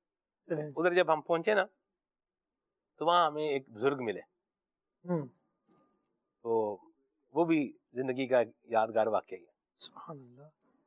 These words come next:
Speaker 2: سناؤں گا کبھی انشاءاللہ۔
Speaker 1: میں انشاءاللہ
Speaker 2: آگے
Speaker 1: سناؤں
Speaker 2: چلتے
Speaker 1: گا۔ ویسے چونیا کے ساتھ امرود تو مجھے یاد ہو گئے۔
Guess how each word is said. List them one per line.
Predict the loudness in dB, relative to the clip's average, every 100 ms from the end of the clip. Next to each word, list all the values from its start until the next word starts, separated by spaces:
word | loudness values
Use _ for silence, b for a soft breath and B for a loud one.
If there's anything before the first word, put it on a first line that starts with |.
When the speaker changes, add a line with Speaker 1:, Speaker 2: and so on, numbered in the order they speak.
| _ -10
Speaker 2:
سناؤں | 4 4 6
گا |
کبھی | 2 0
انشاءاللہ۔ | -4 -4 -6 -6 _ 0
Speaker 1:
میں | 2 2
انشاءاللہ | -2 -2 4 6 8 8
Speaker 2:
آگے | 6
Speaker 1:
سناؤں | -2 -8
Speaker 2:
چلتے | -8
Speaker 1:
گا۔ | -16 _ _ _ _ _ _ _ _ _ _ _ _ _ _ _ _ 4
ویسے | 4 8 6
چونیا | 6 4 6
کے | 6
ساتھ | 6 6 6
امرود | 4 4 4
تو | 4
مجھے | 6 8
یاد | 8 8
ہو | 4
گئے۔ | -2